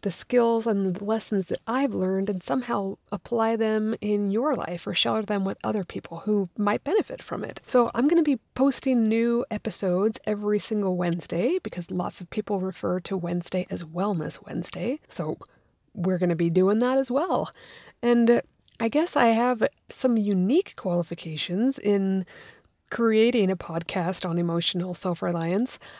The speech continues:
I have been told that I am very resilient, and honestly,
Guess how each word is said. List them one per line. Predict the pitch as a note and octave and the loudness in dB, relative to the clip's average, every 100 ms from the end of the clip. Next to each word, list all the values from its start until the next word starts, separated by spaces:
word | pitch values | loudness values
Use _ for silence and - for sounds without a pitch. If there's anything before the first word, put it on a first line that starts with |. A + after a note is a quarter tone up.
| - _ | -20 _
I | A3 A#3+ B3+ C4 C4 - - _ _ - | -2 2 6 6 6 0 -20 _ _ 0
have | A#3+ G3+ | 2 6
been | A3+ | 4
told | A3 A#3 A#3 A3 | 4 2 2 4
that | A3+ | 4
I | G#3 | 4
am | G#3+ G#3 | 4 4
very | G3+ G#3 A3+ | 4 4 4
resilient, | G#3 G#3 F#3+ G3 F#3 G3 D4 - - _ _ _ _ _ | 4 2 4 6 6 6 4 0 -10 _ _ _ _ _
and | A#3 A3+ A3 A3 A3+ A#3 _ _ _ _ | 0 2 4 2 2 0 _ _ _ _
honestly, | G#3 G#3 A3 - C4+ C#4+ | -2 0 0 -2 -2 0